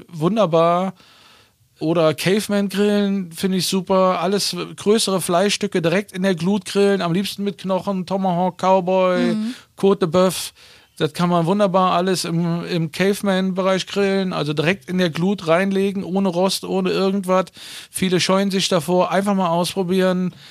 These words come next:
Speaker 1: funktioniert immer.
Speaker 2: Also ich merk schon, du hast super, super viele Ideen und Grillinspirationen, Tipps und Tricks und alles Mögliche irgendwie auf Lager,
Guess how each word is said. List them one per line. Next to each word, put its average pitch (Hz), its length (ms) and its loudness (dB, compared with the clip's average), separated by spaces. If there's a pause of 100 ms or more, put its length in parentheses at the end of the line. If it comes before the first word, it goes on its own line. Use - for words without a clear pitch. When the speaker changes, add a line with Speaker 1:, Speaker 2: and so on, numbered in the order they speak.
(240)
Speaker 1:
funktioniert 156 600 0
immer. 135 300 -2 (880)
Speaker 2:
Also 247 160 2
ich 240 100 -2
merk 254 180 2
schon, 240 160 0
du 240 100 2
hast 247 420 -2
super, 294 360 0
super 254 260 -2
viele 247 300 -4
Ideen 240 520 0
und 226 260 -2
Grillinspirationen, 202 1080 -4
Tipps - 300 -6
und - 160 -6
Tricks - 280 -6
und 233 80 -6
alles - 300 -6
Mögliche 240 380 -2
irgendwie - 360 -4
auf 196 200 -4
Lager, 202 380 -2